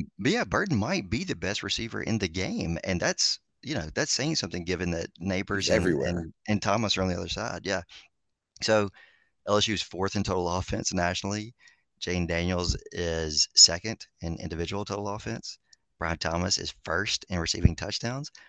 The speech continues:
Speaker 1: Malik Neighbors is second in receiving yards. And L S U's defense is one seventeenth in total defense. I mean, I think that tells the story of their season and will likely tell the story of this game. I think it's gonna come down to whoever has the ball last. I mean,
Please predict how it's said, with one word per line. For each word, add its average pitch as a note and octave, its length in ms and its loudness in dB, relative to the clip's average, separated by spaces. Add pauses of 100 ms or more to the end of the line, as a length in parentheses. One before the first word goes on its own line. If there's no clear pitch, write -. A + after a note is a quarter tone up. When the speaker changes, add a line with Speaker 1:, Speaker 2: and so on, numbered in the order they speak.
(160)
Speaker 1:
Malik F#2 340 0
Neighbors - 460 0
is F2+ 180 0
second - 640 -2 (100)
in F2+ 80 -2
receiving G2 460 6
yards. A2+ 440 0 (460)
And E2+ 180 -4
L F2+ 160 2
S G2+ 140 0
U's G#2 380 -2 (220)
defense A#2 580 0
is D#2+ 420 -10 (220)
one F#2+ 280 -2
seventeenth F2+ 960 -2
in E2+ 140 -8
total F2 240 -6
defense. - 580 -12 (260)
I - 40 -2
mean, F#2+ 140 2
I - 40 -4
think F#2 200 -6
that F2 220 -2
tells E2 240 -4
the - 60 -4
story F2 320 2
of D#2+ 80 -2
their E2 100 -2
season F2 420 0 (340)
and F2+ 120 0
will D#2+ 80 0
likely E2 300 0
tell E2+ 160 -4
the D#2 60 -4
story E2+ 260 -2
of D#2+ 60 -4
this - 160 -4
game. E2+ 380 0 (420)
I A2 100 4
think G#2+ 120 0
it's F2 100 -4
gonna F2+ 200 2
come F#2 180 0
down F#2+ 240 2
to A2 240 -2 (380)
whoever A2+ 240 -2
has C3 120 -4
the B2 60 -4
ball C#3 300 -2
last. F2+ 260 -2
I G#2 40 0
mean, A2+ 160 2